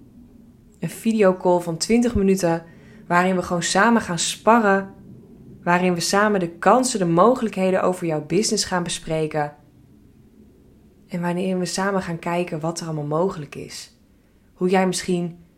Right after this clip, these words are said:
nog meer geld kan verdienen, nog meer klanten kan gaan aantrekken, nog meer op jouw voorwaarden, jouw flow gaat ondernemen.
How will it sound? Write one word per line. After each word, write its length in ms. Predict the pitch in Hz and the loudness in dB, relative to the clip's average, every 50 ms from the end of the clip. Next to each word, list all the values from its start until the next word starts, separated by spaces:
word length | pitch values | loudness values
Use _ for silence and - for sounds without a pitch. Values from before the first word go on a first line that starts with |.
| _ _ _ | _ _ _
nog 280 | - 180 220 226 226 - | 4 4 4 4 4 4
meer 160 | 196 180 180 | 0 0 0
geld 300 | - - 185 180 175 175 | 2 2 2 2 2 0
kan 200 | - 170 160 151 | -2 -6 -6 -6
verdienen, 400 | - - 156 156 156 156 151 151 | -6 -8 -6 -4 -4 -4 -2 -2
nog 200 | 160 202 220 - | -2 -2 -2 0
meer 160 | - 196 190 | -2 -2 -2
klanten 400 | 196 - 185 185 202 208 - 202 | 0 2 2 2 2 2 -2 -4
kan 160 | - 170 160 | -4 -4 -4
gaan 140 | 156 165 156 | -4 -6 -6
aantrekken, 680 | - 143 151 156 156 - 160 156 151 151 - 143 143 143 - _ _ _ _ _ _ _ _ _ _ _ _ _ _ _ _ _ _ _ _ _ - | -6 -4 -4 -4 -4 -6 -6 -8 -10 -8 -8 -8 -8 -10 -14 _ _ _ _ _ _ _ _ _ _ _ _ _ _ _ _ _ _ _ _ _ -8
nog 400 | 165 170 190 226 226 226 - - | -2 0 2 2 2 0 -2 -4
meer 320 | 170 175 175 180 180 180 | -2 0 2 2 0 0
op 160 | - 151 151 | -2 -6 -6
jouw 320 | 151 156 165 220 190 208 202 | -2 2 4 4 4 4 2
voorwaarden, 760 | 202 - - 180 175 175 175 175 160 160 160 156 156 151 147 | 0 -4 -2 0 2 2 2 2 0 0 -2 -2 -4 -4 -4
jouw 320 | 143 156 165 180 190 196 | -2 0 2 2 2 0
flow 500 | 190 - - - - 170 170 175 180 175 | -2 -6 -8 -4 0 2 2 2 2 0
gaat 200 | - 170 156 156 | -2 -8 -10 -8
ondernemen. 680 | - 160 156 151 151 156 151 151 156 151 143 143 143 | -8 -6 -6 -4 -4 -4 -6 -6 -6 -6 -8 -10 -14